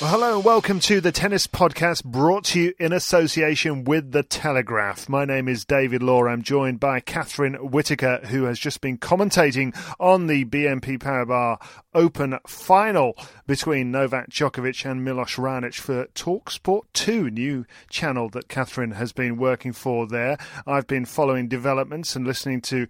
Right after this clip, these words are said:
a little bit of Catherine, a little bit of Five Live Sports Extra, watching a bit of B T Sport coverage as well of the women's final between Victoria Azarenka and, uh, Serena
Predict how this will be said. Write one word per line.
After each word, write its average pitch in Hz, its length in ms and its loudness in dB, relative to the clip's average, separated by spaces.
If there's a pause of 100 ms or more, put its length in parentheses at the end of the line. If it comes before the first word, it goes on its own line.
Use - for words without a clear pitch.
(120)
a 262 100 4
little 156 180 0
bit 110 100 -6
of 107 120 -8
Catherine, 139 440 -2 (160)
a 226 80 2
little 196 200 6
bit 131 120 0
of 127 60 -2
Five 127 340 0
Live 117 240 0
Sports - 420 -4
Extra, 156 380 -2 (220)
watching 170 260 2
a 127 60 -2
bit 135 100 2
of 120 140 -2
B 135 160 0
T 127 180 -6
Sport 131 480 0 (200)
coverage 131 500 0
as 113 120 -4
well 131 360 2
of 135 180 -2
the 131 80 0
women's 147 400 0
final 143 320 2
between 123 300 -6
Victoria 127 720 -2
Azarenka 127 720 -6 (340)
and, 127 440 -4
uh, 120 180 -2 (220)
Serena 135 640 0